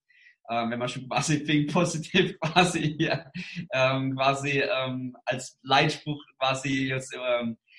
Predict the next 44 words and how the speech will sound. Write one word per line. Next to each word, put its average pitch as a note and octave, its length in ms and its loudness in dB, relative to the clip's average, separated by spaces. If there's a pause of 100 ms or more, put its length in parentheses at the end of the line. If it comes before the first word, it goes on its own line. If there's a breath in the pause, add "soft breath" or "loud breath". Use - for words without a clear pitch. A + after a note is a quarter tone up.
möchte D#3 280 2
ich D3 60 -2
das C#3+ 120 -4
auch - 180 -4
für C#3+ 80 0
mich G#3+ 320 8
auf C#3 160 -4
die C#3 100 -4
obere B2 360 2
Fahne A2 280 2
schreiben, B2 540 -2
ne? B2+ 220 -2 (580 loud breath)
Ähm, A2 640 2 (760 soft breath)
was C#3+ 200 4
stört D#3+ 320 2
mich B2+ 220 -4
quasi G#2 420 0
und A2 240 0
was, A#2 220 0
was B2+ 180 -4
würde C3+ 280 -4 (180)
ich C3 120 -6
besser D3+ 260 4
machen G#2+ 340 0
wollen G#2+ 160 0
auf - 180 -6
dieser A2 300 -4
Erde? F#2+ 220 -4
Was - 160 -10
möchte C3+ 180 -2
ich - 100 -14
gern A#2+ 220 -2
verändern? A#2+ 480 0
Das A2 160 -10
ist - 260 -8
tatsächlich, C3+ 680 -4
ähm, A#2 420 0 (880)
zum B2 160 -6
einen, C3+ 600 0 (180 loud breath)
weil C3+ 180 2
ich C#3 140 -2
einfach C3 280 -6
gemerkt A#2 460 -2
hab, - 140 -4